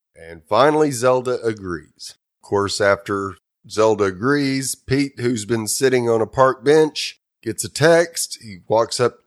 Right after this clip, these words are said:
and pulls Katie aside to notify her that a safe house was hit and everyone was killed.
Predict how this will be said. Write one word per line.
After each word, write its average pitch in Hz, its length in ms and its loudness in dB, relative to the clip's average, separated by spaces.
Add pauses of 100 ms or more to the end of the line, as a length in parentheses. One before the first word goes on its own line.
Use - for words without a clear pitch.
(120)
and 98 160 -14
pulls 127 320 -4
Katie 127 340 0
aside 151 500 0
to 127 100 -8
notify 151 640 0
her 139 300 -4
that 110 160 -4
a 85 60 -6
safe 147 440 -2
house 143 440 -2
was 110 280 -4
hit 156 280 0 (300)
and 92 240 0 (180)
everyone 127 600 0
was 107 160 -6
killed. 82 360 -8